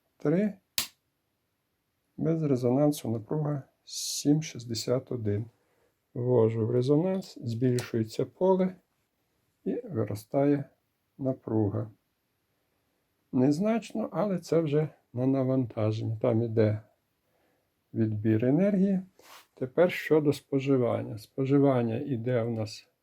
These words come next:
пригає, так як напруга в мер-, мер-, міняється. Але досить таки великі скачки йдуть. Це зв'язано із тим, що система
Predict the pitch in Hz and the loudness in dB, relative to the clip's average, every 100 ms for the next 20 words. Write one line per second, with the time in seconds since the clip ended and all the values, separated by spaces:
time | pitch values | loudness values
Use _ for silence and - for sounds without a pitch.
0 | _ _ _ _ _ _ _ _ _ _ | _ _ _ _ _ _ _ _ _ _
1 | _ - 127 165 156 165 147 139 135 127 | _ -4 0 0 0 -2 -4 -6 -6 -8
2 | - 139 135 139 127 131 127 139 135 - | -6 -10 -4 -2 -2 -2 -4 -4 -6 -6
3 | 127 131 127 131 147 139 - _ _ 123 | -6 -4 -4 -6 -6 -10 -14 _ _ -6
4 | 127 127 127 123 - _ 135 _ _ _ | -4 -4 -6 -8 -12 _ -18 _ _ _
5 | _ _ _ _ _ _ _ _ _ _ | _ _ _ _ _ _ _ _ _ _
6 | 117 117 127 - - _ 143 156 - 135 | -6 -2 -2 -4 -10 _ -4 -2 -6 -12
7 | - 117 123 139 139 135 - 120 - - | -8 -6 -2 -2 -2 -6 -6 -6 -8 -6
8 | 107 101 107 107 _ _ _ _ _ _ | -6 -4 -8 -12 _ _ _ _ _ _
9 | _ _ _ _ - 139 123 107 123 123 | _ _ _ _ -8 -2 0 2 2 2
10 | 117 120 117 117 - 120 - - 127 110 | 2 -2 -4 -6 -6 -8 -8 -6 -4 -4
11 | - 110 - 120 - - 113 107 107 107 | -6 -6 -8 -8 -6 -2 0 2 0 -4